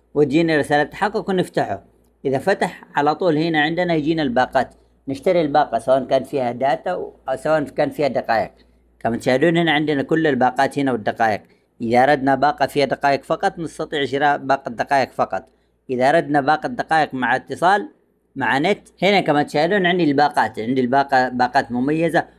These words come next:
وعندي باقة بيانات فقط، عندي كل الباقات هنا.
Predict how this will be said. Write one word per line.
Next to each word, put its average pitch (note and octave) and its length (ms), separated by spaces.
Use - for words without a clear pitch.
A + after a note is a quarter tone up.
وعندي C3+ 320
باقة C3+ 360
بيانات B2+ 440
فقط، D3 380
عندي D3 160
كل E3 180
الباقات C3+ 460
هنا. A2 200